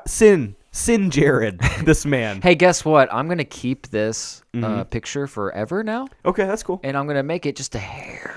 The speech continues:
Speaker 1: Yo,
Speaker 2: bigger.
Speaker 1: let's, let's put green screen in some of the snes so that we poke
Speaker 2: Hold on.
Speaker 1: out when he's in there.
Speaker 2: Hold on.
Speaker 1: He can, we can
Speaker 2: We
Speaker 1: just
Speaker 2: gotta
Speaker 1: be
Speaker 2: line
Speaker 1: in
Speaker 2: it
Speaker 1: Pro
Speaker 2: up.
Speaker 1: Jared's room.
Speaker 2: I'm sorry, everyone. I don't mean to, like,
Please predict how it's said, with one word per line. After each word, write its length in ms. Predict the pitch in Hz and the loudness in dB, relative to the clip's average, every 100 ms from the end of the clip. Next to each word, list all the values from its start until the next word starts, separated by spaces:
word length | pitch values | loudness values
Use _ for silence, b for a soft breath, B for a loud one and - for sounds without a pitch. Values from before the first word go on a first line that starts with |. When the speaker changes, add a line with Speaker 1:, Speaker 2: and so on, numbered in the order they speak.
| - | -6
Speaker 1:
Yo, 260 | 175 247 208 | -2 0 0
Speaker 2:
bigger. 240 | 120 95 | -2 -8
Speaker 1:
let's, 260 | 131 202 - - | -4 -4 -4 -8
let's 240 | 143 190 | -6 -6
put 240 | - 233 | 2 0
green 300 | 156 151 196 | 2 0 0
screen 420 | 202 - 175 170 147 | -2 0 2 2 2
in 160 | 151 | 0
some 220 | 143 165 | 0 0
of 160 | 165 147 | 0 0
the 180 | 139 131 | 2 2
snes 400 | - 147 156 147 | 0 -2 0 0
so 180 | - 135 | -2 0
that 100 | 127 | 0
we 120 | 131 | 0
poke 300 | 131 151 120 | 0 0 0
Speaker 2:
Hold 40 | 131 | 0
on. 40 | |
Speaker 1:
out 280 | 135 110 - | 0 0 -6
when 120 | 123 | -10
he's 180 | 117 107 | -10 -10
in 120 | 117 | -8
there. 220 | 104 92 | -6 -8
Speaker 2:
Hold 160 | 57 - | -10 -14
on. 180 | - - _ _ | -18 -20 _ _
Speaker 1:
He 140 | - 156 | -4 0
can, 280 | 180 151 | 0 0
we 100 | 127 | -4
can 100 | 139 | -2
Speaker 2:
We 80 | 165 | -2
Speaker 1:
just 80 | 113 | -2
Speaker 2:
gotta 60 | 113 | 2
Speaker 1:
be 60 | |
Speaker 2:
line 100 | - | 4
Speaker 1:
in 80 | 143 | 2
Speaker 2:
it 60 | 110 | 2
Speaker 1:
Pro 180 | 113 110 | 2 2
Speaker 2:
up. 80 | |
Speaker 1:
Jared's 340 | 113 135 131 110 | 2 0 -2 -2
room. 260 | 110 131 107 | -2 -2 -2
Speaker 2:
I'm 100 | 143 | -2
sorry, 320 | 147 165 143 135 | 0 2 4 4
everyone. 560 | 127 131 127 123 113 _ _ _ | 2 0 -2 -4 -6 _ _ _
I 80 | - | -8
don't 240 | 117 135 135 | -6 -6 -6
mean 220 | 123 120 | -8 -6
to, 140 | 123 | -6
like, 380 | 113 110 104 _ | -2 -2 -4 _